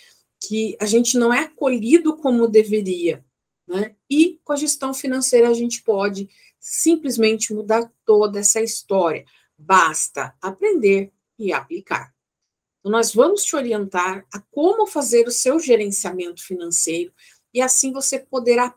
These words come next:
precificar, ou seja, né, colocar o preço no seu produto, colocar sua margem de ganhos, de lucro no seu produto.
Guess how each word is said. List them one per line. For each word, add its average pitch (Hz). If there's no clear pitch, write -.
precificar, 226
ou 196
seja, 151
né, 185
colocar 247
o 247
preço 208
no 202
seu 185
produto, 196
colocar 202
sua 240
margem 233
de 196
ganhos, 196
de -
lucro 269
no 311
seu 185
produto. 208